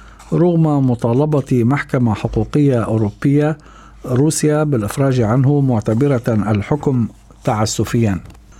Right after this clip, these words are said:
في أخبار الرياضة، قاد المهاجم الدولي البرتغالي كريستيانو رونالدو فريقه يوفنتوس حامل اللقب في الأعوام التسعة الأخيرة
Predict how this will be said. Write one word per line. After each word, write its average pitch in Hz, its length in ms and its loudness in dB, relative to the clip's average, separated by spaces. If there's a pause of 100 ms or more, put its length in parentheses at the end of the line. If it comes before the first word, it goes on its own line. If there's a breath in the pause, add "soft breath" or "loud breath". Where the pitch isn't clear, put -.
(400 soft breath)
في 190 360 0
أخبار 208 340 0
الرياضة، 180 560 2
قاد 175 340 0
المهاجم 139 920 2
الدولي 120 600 2
البرتغالي 117 800 0
كريستيانو 131 760 0
رونالدو 139 600 2
فريقه 135 520 0
يوفنتوس 143 600 0
حامل 127 380 0
اللقب 139 460 0
في - 80 -8
الأعوام 113 440 2
التسعة - 360 -2
الأخيرة 135 520 0